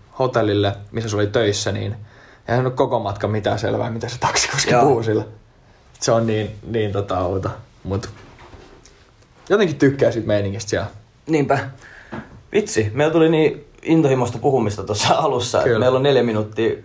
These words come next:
Speaker 2: no voidaan me vähän pitkittääkin sitä, mut meillä on muutama minuutti aikaa ottaa vielä kumpi mieluummin kysymykset.
Speaker 1: Joo. Mun mielestä toi sun, tää top kolmonen oli nyt,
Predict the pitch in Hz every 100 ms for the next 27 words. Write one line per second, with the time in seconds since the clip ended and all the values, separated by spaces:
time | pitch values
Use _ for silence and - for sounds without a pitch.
0 | - _ - 90 90 - 101 107 117 110
1 | 110 113 113 107 104 104 - 98 107 -
2 | - - _ - 147 160 139 123 120 117
3 | 120 120 110 113 107 113 113 110 98 -
4 | - - 104 139 143 147 147 110 107 104
5 | 101 85 - 185 120 - - - 208 302
6 | 226 - 202 202 - - - 190 160 -
7 | - - - - 190 190 160 123 120 110
8 | 110 113 110